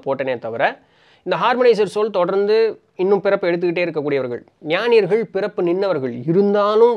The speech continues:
வலுக்கட்டாயமா அவங்களே வந்து பிறப்பு எடுக்கக்கூடியவர்கள். So இவங்களே இவங்களே கம்பேர் பண்ண முடியாது. But ஒரு மாதிரி வேலை செய்யறதுனால இந்த கேட்டகரி கீழே ஞானியர்களை கொண்டு வந்தேன் அப்படிங்கிறாரு டாக்டர். இதுல என்னன்னா,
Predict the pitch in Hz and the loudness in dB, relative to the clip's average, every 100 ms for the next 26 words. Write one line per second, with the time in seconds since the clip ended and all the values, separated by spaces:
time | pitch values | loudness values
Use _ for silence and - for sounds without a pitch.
0 | 143 139 175 180 190 180 196 180 143 170 | -2 -4 -4 -6 -4 -4 -4 -4 -2 0
1 | 190 220 226 190 190 175 165 151 147 135 | 2 2 2 -2 -4 -6 -6 -6 -6 -6
2 | 127 120 120 - _ _ _ - 165 160 | -6 -8 -12 -14 _ _ _ -2 0 4
3 | 175 220 214 226 214 196 240 226 190 151 | 6 6 6 4 2 -2 -2 0 0 0
4 | 156 202 175 _ _ _ _ - 220 240 | -2 -2 -4 _ _ _ _ 2 6 8
5 | 240 240 247 240 214 208 214 202 190 170 | 6 2 2 0 0 -2 -2 -2 -2 -2
6 | 165 226 196 170 180 185 180 160 - 202 | -2 -2 -2 -2 -2 -4 -2 -4 -2 -2
7 | 190 170 170 160 151 160 151 147 139 135 | -2 -4 -4 -2 -4 -4 -2 -2 -2 -2
8 | 147 135 127 117 135 180 131 117 113 - | -2 -4 -6 -4 -2 -2 -2 -4 -8 -14
9 | - _ _ _ _ _ _ _ _ - | -20 _ _ _ _ _ _ _ _ -6
10 | 160 185 220 175 | -2 -2 -2 -4